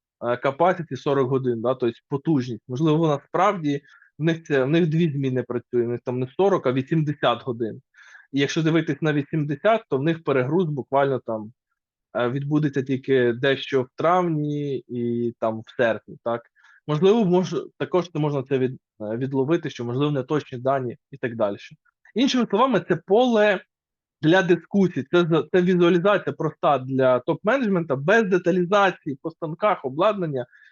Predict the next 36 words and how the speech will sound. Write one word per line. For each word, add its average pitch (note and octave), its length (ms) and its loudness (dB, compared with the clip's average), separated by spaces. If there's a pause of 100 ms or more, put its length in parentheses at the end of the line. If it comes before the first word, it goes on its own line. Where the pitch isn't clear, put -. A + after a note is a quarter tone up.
(220)
там G#3 240 2
люди F#3+ 240 2
на F3+ 100 4
виробництві E3 520 0
справляться. A#2+ 560 -4
Тут A3 140 -2
ключова G3 400 0
ідея, D#3+ 520 0 (600)
чи A3+ 220 0
можливо G3 920 4
реалізувати D3+ 640 2
ваш F3+ 220 2
бізнес-план? E3 1080 0
От F#3+ 200 0
вам F3 120 2
візуалізація. C3+ 840 -2 (360)
В D3 80 -8
даному C4+ 480 2
випадку, C4 460 -2
якщо D#3+ 300 2
дані D#3+ 300 2
коректні, C3 460 -2
неможливо. B2+ 640 -2 (140)
При G3+ 140 -4
тут A3+ 160 -4
є G3 60 0
підозра, D#3+ 420 -2
що, D3 180 -12
мабуть, C#3 380 -8 (300)
просто D3 260 -6
по A#2 80 -14
факту D#3 280 -2
дві D3+ 240 0
зміни, C3+ 300 -6
не A#2 100 -14
одна. - 280 -14